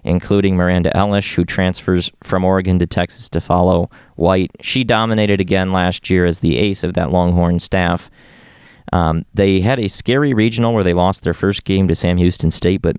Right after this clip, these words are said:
made it into the Supers. They look really good this year. They haven't really played anybody yet. Um, they are two and f-, two in their last four games, losing to Duke and, and Louisiana Lafayette.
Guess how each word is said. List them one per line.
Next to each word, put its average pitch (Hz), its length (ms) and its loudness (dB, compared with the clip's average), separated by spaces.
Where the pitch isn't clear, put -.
made 107 240 0
it 120 100 0
into 113 180 -2
the 98 100 -4
Supers. 104 600 0
They 87 160 0
look 98 240 0
really 101 240 4
good 92 180 2
this 92 240 0
year. 92 280 4
They 92 140 2
haven't 135 260 -2
really 117 180 0
played 110 280 0
anybody 107 380 0
yet. 104 260 0
Um, 82 320 0
they 85 220 0
are 87 180 0
two 127 260 0
and 95 180 2
f-, - 280 -18
two 123 240 0
in 104 80 2
their 92 100 2
last 92 260 0
four 90 240 0
games, 90 320 2
losing 90 240 2
to 85 60 0
Duke 92 360 -2
and, 80 220 -2
and 82 180 2
Louisiana 87 400 0
Lafayette. 82 600 0